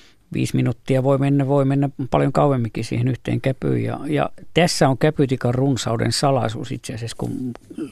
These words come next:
käytännössä kaikki muut tikat on kärsinyt siitä, että lahopuuta on metsätalouden tähden niin kuin niin vähän nykymetsissä, ja kun siellä lahopuussa on se talviruoka, lähinnä ne kovakuoriaisen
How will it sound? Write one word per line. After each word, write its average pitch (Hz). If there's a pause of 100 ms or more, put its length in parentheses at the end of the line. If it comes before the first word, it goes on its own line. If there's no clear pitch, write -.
(160)
käytännössä 139
kaikki 147
muut 143
tikat 127
on 120
kärsinyt 139
siitä, -
että 131
lahopuuta 123
on 107 (640)
metsätalouden 127
tähden 123
niin 123
kuin 131
niin 127
vähän 139
nykymetsissä, 127
ja 123
kun 127
siellä 120
lahopuussa 131
on 120
se 135
talviruoka, 143 (500)
lähinnä 127
ne 98
kovakuoriaisen 127